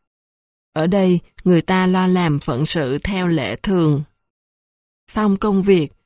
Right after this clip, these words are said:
tôi sắm sửa qua tòa mật thám. Tôi bận cái áo, hai tay sờn rách nhiều chỗ, vào ý kiến Sorny, rồi đưa cái thơ. Sorny dòm tôi ra vẻ không vui.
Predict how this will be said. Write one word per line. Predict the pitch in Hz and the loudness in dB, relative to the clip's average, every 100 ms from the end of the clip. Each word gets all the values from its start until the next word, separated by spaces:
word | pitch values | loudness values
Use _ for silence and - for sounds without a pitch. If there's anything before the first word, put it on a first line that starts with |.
| _ | _
tôi | 196 190 | 0 0
sắm | - 190 247 | 2 0 0
sửa | - 139 120 190 247 | 0 -2 -2 -4 -4
qua | - 196 180 | -4 -2 -2
tòa | - 185 165 | -2 0 2
mật | 151 143 - | 2 -2 -6
thám. | 185 170 214 294 _ _ _ _ _ _ _ _ | -4 0 0 -2 _ _ _ _ _ _ _ _
Tôi | 214 208 190 | 4 6 6
bận | 170 156 151 | 4 2 2
cái | 175 185 | 2 0
áo, | - 180 185 269 - _ - | 2 4 4 2 -2 _ -2
hai | 220 202 | 2 2
tay | - 202 190 | 2 4 4
sờn | - 190 160 | 4 4 4
rách | 151 233 214 | 2 2 6
nhiều | 175 160 139 | 6 6 4
chỗ, | 156 120 113 247 - _ _ - | 0 0 0 0 -2 _ _ -2
vào | 190 165 | 2 2
ý | - 226 | 0 -2
kiến | - 180 190 254 | 0 0 2 2
Sorny, | 220 196 185 185 180 170 - _ _ - | 0 0 2 4 4 4 0 _ _ -2
rồi | 190 185 170 | 0 2 2
đưa | 185 185 | 2 0
cái | 190 220 | -2 -4
thơ. | - 208 196 185 175 _ _ _ _ _ _ _ _ - | -4 -4 -2 -2 -6 _ _ _ _ _ _ _ _ -6
Sorny | 190 175 180 180 170 156 | -2 0 2 2 2 0
dòm | 175 156 143 | -2 -2 -2
tôi | 170 175 170 | -2 -2 0
ra | 175 165 | -2 -4
vẻ | 131 117 | -4 -6
không | - 190 175 | -4 -2 0
vui. | 180 180 170 | 0 0 0